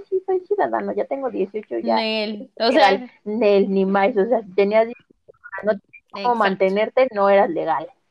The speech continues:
Speaker 1: Y no
Speaker 2: ¿Sabes qué?
Speaker 1: podías
Speaker 2: Creo
Speaker 1: votar,
Speaker 2: que ese,
Speaker 1: obviamente.
Speaker 2: ese pedazo de la ley creo que debería de
Speaker 1: Entonces,
Speaker 2: regresar.
Speaker 1: es-
Speaker 2: Digo, ¿no?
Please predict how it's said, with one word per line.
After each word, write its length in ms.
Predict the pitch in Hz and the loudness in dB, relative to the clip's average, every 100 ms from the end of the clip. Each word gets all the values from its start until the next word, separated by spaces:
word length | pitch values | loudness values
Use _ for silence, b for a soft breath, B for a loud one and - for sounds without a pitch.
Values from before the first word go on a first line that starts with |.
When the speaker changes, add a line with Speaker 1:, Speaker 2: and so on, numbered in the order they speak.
| _ _ _ | _ _ _
Speaker 1:
Y 80 | 220 | 0
no 60 | 226 | 2
Speaker 2:
¿Sabes 60 | |
qué? 60 | 220 | 2
Speaker 1:
podías 240 | 196 185 180 | 4 4 2
Speaker 2:
Creo 80 | - | 0
Speaker 1:
votar, 200 | - 175 | 0 0
Speaker 2:
que 80 | 359 | -2
ese, 120 | 370 | -2
Speaker 1:
obviamente. 200 | 320 254 427 | -2 -2 -4
Speaker 2:
ese 40 | 427 | -4
pedazo 420 | 285 285 330 349 | -4 -4 -6 -8
de 100 | 294 | -8
la 140 | 214 | -8
ley 260 | 208 220 269 | -10 -12 -14
creo 160 | 311 294 | -14 -10
que 100 | 302 | -4
debería 320 | 247 233 269 | -2 0 0
de 60 | |
Speaker 1:
Entonces, 200 | 277 277 262 | 4 2 4
Speaker 2:
regresar. 300 | 233 254 214 | 0 0 -4
Speaker 1:
es- 360 | - - - 214 | -12 -14 -8 0
Speaker 2:
Digo, 280 | 247 185 | 2 2
¿no? 280 | 170 185 240 | -2 -8 -10